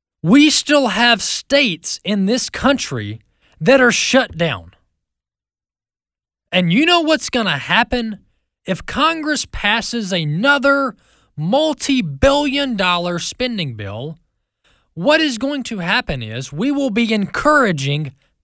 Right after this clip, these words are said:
bad behavior. What is the bad behavior?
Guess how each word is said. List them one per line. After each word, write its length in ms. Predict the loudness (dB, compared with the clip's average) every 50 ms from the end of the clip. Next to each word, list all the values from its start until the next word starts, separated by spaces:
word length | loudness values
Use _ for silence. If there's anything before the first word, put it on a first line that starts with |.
| _ _
bad 260 | -2 0 0 0 0 0
behavior. 540 | -2 -4 -4 -6 -8 -10 -12 -16 -20 _ _ _ _ _ _ _ _ _ _ _ _ _ _ _ _ _ _ _ _ _ _ _
What 260 | -6 0 2 4 4 4
is 200 | 2 0 -2 -4
the 80 | -2
bad 260 | 0 0 0 0 0
behavior? 540 | -4 -6 -4 -4 -6 -6 -4 -4 -4 -4 -6